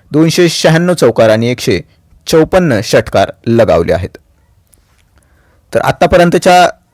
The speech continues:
इतिहास लिलावात आणि इतिहास काळामध्ये रिषभ पंत हा सर्वात महागडा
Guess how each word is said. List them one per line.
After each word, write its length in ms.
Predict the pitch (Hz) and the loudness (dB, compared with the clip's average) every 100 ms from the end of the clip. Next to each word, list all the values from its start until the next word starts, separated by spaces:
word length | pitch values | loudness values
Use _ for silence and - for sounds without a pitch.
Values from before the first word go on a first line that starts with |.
| - | -8
इतिहास 480 | 143 170 165 - - _ 127 | -2 0 0 -2 -12 _ -4
लिलावात 520 | 135 170 147 98 117 - | 2 2 2 0 -2 -8
आणि 220 | 107 123 127 | -4 0 -2
इतिहास 420 | 117 135 147 - | 0 0 0 -2
काळामध्ये 520 | - 120 143 156 98 73 _ _ - | 0 2 2 2 -2 -4 _ _ -6
रिषभ 240 | 143 175 | -2 0
पंत 260 | 160 170 156 | 0 -2 0
हा 80 | 147 | -2
सर्वात 480 | - 131 143 143 | 0 0 2 0
महागडा 420 | 123 120 131 131 | -4 0 0 0